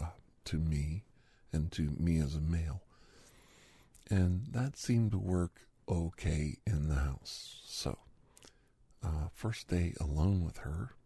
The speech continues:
So now I'm alone with this little dog. Now it's my idea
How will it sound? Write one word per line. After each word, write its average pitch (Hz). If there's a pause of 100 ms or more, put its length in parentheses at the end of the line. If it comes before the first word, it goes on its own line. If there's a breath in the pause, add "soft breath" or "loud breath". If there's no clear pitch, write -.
(120)
So - (100)
now 107
I'm 98
alone 120
with -
this -
little -
dog. - (960 loud breath)
Now 139
it's -
my 110
idea 127